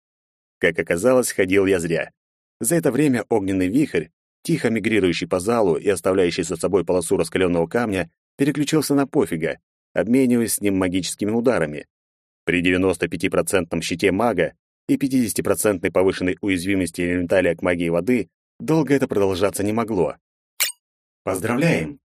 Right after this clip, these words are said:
Вы уничтожили огненный элементаль, уровень сто». Напоследок замерев, элементаль рванул, залив огнем половину арены, а когда я выглянул из-за щита,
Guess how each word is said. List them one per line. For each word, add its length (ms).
Вы 180
уничтожили 800
огненный 480
элементаль, 640
уровень 440
сто». 420
Напоследок 640
замерев, 460
элементаль 480
рванул, 580
залив 500
огнем 360
половину 500
арены, 500
а 100
когда 260
я 140
выглянул 380
из-за 180
щита, 440